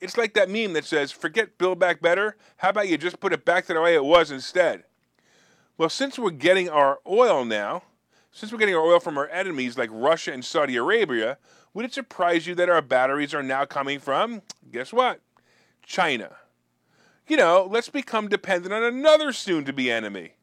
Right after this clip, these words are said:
This way we can have our economy collapse from within. Who needs nuclear weapons? All we need to do is keep allowing presidents like Biden to be appointed, and other countries can, can mothball their weapons. We will be begging them to take us over.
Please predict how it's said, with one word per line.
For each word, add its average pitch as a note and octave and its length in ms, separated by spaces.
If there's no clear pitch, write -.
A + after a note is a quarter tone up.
This C4+ 220
way G#3 180
we F3+ 100
can E3+ 140
have E3+ 160
our D3+ 140
economy D#3+ 440
collapse C#3+ 400
from G3+ 200
within. A#3 520
Who F#4+ 180
needs F#4 240
nuclear F#4 400
weapons? D#4+ 640
All G3 140
we A#3+ 140
need B3 140
to A#3+ 60
do A3+ 160
is G3 120
keep - 240
allowing G3 340
presidents G3+ 540
like D3 240
Biden E3+ 360
to D3+ 60
be D3+ 140
appointed, C3+ 720
and D3+ 140
other B3 260
countries F#3+ 420
can, E3 240
can E3 240
mothball G#3 480
their A3+ 140
weapons. A#3+ 580
We G#3 100
will A3+ 140
be C4+ 140
begging C#4 580
them E3+ 160
to C3 80
take A#2+ 240
us A#2 100
over. G#2 380